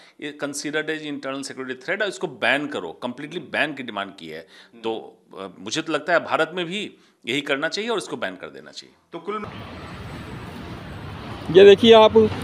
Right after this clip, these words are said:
Speaker 3: इसके ऊपर हरापन है, ये ऐसे लग रहा है हमें कि ये उगने को हो जाएगा, अगर दोबारा हम इसको कोशिश करेंगे। इसके नीचे ये कलियों के नीचे ये जिसकी जड़ें से भी निकलती दिखती हैं, जबकि चाइनीज लहसुन चाइना से आता है और उसको प्रोसेस इस तरह से किया जाता है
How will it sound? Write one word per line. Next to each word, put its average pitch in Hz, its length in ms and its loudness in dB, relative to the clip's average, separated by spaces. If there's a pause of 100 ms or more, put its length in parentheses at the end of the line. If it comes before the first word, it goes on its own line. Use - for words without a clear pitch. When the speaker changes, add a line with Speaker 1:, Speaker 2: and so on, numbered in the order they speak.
(160)
Speaker 3:
इसके - 180 8
ऊपर 220 200 10
हरापन 208 480 10
है, 214 180 4 (300)
ये 202 60 12
ऐसे 202 180 12
लग 208 160 10
रहा 220 120 12
है 208 60 8
हमें 220 300 6
कि - 380 0
ये 202 100 12
उगने 208 300 10
को 208 100 10
हो 196 140 10
जाएगा, 180 220 10
अगर 185 140 10
दोबारा 185 240 12
हम 196 120 10
इसको 190 160 8
कोशिश 185 320 8
करेंगे। 131 440 8 (480)
इसके 226 280 10
नीचे 214 260 8
ये 226 380 10 (360)
कलियों 214 280 10
के 226 100 10
नीचे 220 220 6
ये 233 120 12
जिसकी 202 320 2
जड़ें 196 220 12
से 247 140 8
भी 233 80 12
निकलती 226 360 10
दिखती 220 360 8
हैं, 226 520 6
जबकि 214 220 8
चाइनीज 233 380 8
लहसुन 240 440 10 (540)
चाइना 220 240 8
से 247 140 10
आता 226 200 10
है 233 80 12
और 233 80 12
उसको 226 180 8
प्रोसेस 233 400 10
इस 226 120 6
तरह 233 120 10
से 226 120 8
किया 233 180 10
जाता 226 260 10
है 233 160 10